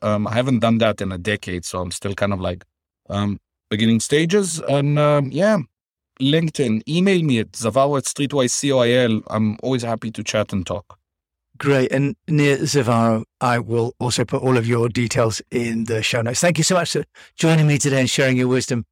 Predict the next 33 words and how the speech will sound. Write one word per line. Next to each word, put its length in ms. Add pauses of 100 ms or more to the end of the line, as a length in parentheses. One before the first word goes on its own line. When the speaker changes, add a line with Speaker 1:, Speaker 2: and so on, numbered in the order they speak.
(340)
Speaker 2:
and 200 (120)
all 120
the 120
great 200
ways, 280
and 180
a 60
wonderful 400
smile 340
and 100
passion, 420 (420)
and, 240
and 120
some 160
great 200
lessons 260
about 240
needing 280
to 100
serve 440
people. 280
So 120
thank 280
you 60
so 140
much. 280
Speaker 1:
Thank 200
you 80
so 120
much 180
for 140
your 120
time. 380